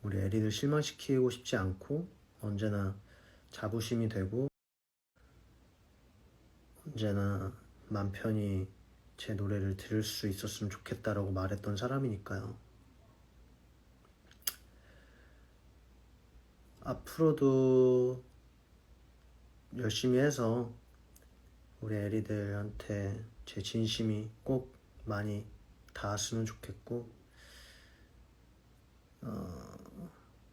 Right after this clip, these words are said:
우리 멤버들 없었으면, 어, 더 열심히 하고 싶다는 생각도 안 했겠죠.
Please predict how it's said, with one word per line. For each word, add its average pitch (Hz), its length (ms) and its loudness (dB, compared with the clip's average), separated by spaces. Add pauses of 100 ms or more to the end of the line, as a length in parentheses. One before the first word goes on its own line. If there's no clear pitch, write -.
(2250)
우리 120 160 4
멤버들 127 440 8
없었으면, 110 720 0 (920)
어, 110 240 -6
더 - 160 -6
열심히 107 640 -2 (480)
하고 135 240 -2
싶다는 135 400 0
생각도 135 380 0
안 95 140 2
했겠죠. 110 520 -6